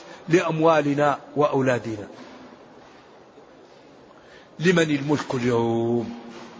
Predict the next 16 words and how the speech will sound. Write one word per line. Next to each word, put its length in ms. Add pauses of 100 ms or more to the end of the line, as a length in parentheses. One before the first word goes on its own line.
(180)
لمن 280
الملك 400
اليوم 300
يوم 180
القيامة؟ 460 (600)
يقول 300
الله: 320 (920)
"لله 480
الواحد 380
القهار"، 340
لأن 360
كل 340
الخلق 380 (800)
ما 220
في. 180 (2750)
اليوم 460